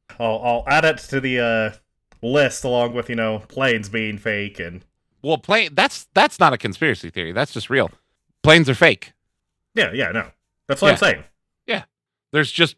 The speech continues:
Speaker 2: big trains everywhere. <laughs>
Speaker 1: I'll add it to the list of things that the deep state doesn't want us to know about.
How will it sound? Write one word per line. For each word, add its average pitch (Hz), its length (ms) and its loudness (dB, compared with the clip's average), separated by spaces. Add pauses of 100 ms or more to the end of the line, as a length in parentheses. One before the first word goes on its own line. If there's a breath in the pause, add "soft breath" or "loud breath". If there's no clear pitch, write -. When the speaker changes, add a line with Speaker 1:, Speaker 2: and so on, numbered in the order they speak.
(140)
Speaker 2:
big 139 240 4
trains 151 380 4
everywhere. 107 480 0
<laughs> - 60 -20 (400)
Speaker 1:
I'll 131 180 -2
add 127 200 2
it 160 100 2 (120)
to 143 80 -12
the 151 120 0
list 123 320 -2
of 123 140 -2
things 127 320 -4
that 123 160 -12
the 110 480 -2 (120)
deep 139 200 -4
state 131 260 -2
doesn't 131 220 -2
want 131 160 0
us 135 100 -2
to 135 80 -10
know 151 160 -4
about. 78 280 -10